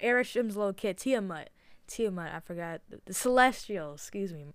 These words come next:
My God, I'm so sorry. My mind is blanking. The whole thing was preventing Tiamat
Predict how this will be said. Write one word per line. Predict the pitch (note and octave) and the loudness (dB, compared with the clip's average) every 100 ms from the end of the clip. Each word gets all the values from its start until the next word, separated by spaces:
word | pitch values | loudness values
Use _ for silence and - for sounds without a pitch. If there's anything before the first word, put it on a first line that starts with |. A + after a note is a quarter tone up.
| - | -12
My | E3 F3+ | -6 -4
God, | F3+ D#3 D3+ | -2 -2 -4
I'm | D#3+ D#3+ | -4 -6
so | - D#3 | -6 -6
sorry. | D3+ E3+ D3 | -6 -8 -8
My | D#3 | -10
mind | E3 D#3 D#3 | -10 -10 -12
is | |
blanking. | D#3 D3 D3 D3+ D3 - _ _ _ _ _ _ _ _ _ _ _ _ | -12 -12 -12 -14 -16 -20 _ _ _ _ _ _ _ _ _ _ _ _
The | G3+ F3 | -10 -6
whole | G3+ B3 C4+ | 2 4 4
thing | C4 B3+ G3 E3+ E3 | 4 2 2 -2 -4
was | F#3+ F3+ | -4 -6
preventing | - G3 G3 G#3 G3+ | -6 -2 0 0 -2
Tiamat | - - A#3 A#3 G#3 G3 | -6 0 0 2 -2 -2